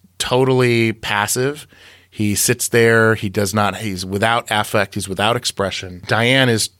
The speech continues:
trying to make the best of it, I think. But we think that this is sex for a purpose. And, uh, there, we all laid a bet on who's the first person that was gonna talk about thelemic sex magic. Everyone agreed that it was probably gonna be me. I, I don't know that that is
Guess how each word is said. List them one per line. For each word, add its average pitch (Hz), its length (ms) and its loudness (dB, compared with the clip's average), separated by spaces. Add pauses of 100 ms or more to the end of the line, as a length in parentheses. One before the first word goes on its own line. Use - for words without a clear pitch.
(100)
trying 120 260 2
to 113 60 2
make 113 180 2
the 101 100 -6
best 110 280 0
of 90 100 -4
it, 90 220 -2
I 92 100 0
think. 90 400 -4 (160)
But 117 140 2
we 123 100 2
think 131 220 0
that 120 120 -6
this 117 160 0
is 120 140 2
sex - 240 0
for 139 140 -4
a 135 40 -4
purpose. - 420 -6
And, 95 300 -6
uh, 98 220 0 (100)
there, 110 240 0 (220)
we 107 160 0
all 117 220 4
laid 104 180 2
a 98 40 0
bet 104 220 2
on 101 120 0
who's 107 180 0
the 101 80 -4
first - 260 -2
person 101 220 -2
that 92 40 -2
was 92 100 -4
gonna 98 160 -2
talk 95 200 0
about 95 200 0
thelemic 104 500 2
sex - 360 0
magic. 92 520 -2 (680)
Everyone 104 680 4
agreed 107 380 2
that 104 80 2
it 104 40 0
was 104 140 0
probably 107 300 0
gonna 95 180 -6
be 92 140 -8
me. 104 340 -2
I, 92 120 -2 (120)
I 95 60 -2
don't 101 200 -2
know 95 200 -2
that 87 160 -8
that 95 240 -2
is 90 200 -2